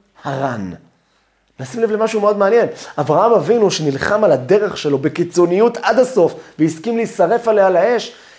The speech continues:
נמרוד רצה לזרוק אותו לשם, והוא נזרק, והוא הלך על זה עד הסוף, והוא ניצל.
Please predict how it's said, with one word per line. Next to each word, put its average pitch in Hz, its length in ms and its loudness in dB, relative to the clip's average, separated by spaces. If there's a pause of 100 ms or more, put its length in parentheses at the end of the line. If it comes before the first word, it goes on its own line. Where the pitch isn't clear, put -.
(160)
נמרוד 151 480 0
רצה 143 280 -4
לזרוק 160 440 -2
אותו 175 180 -2
לשם, 123 460 -8
והוא 156 160 -6
נזרק, 165 680 -4
והוא 143 180 0
הלך 208 320 2
על 170 120 2
זה 143 220 -6
עד 254 120 2
הסוף, 160 440 -4 (380)
והוא 139 120 -6
ניצל. 190 420 -4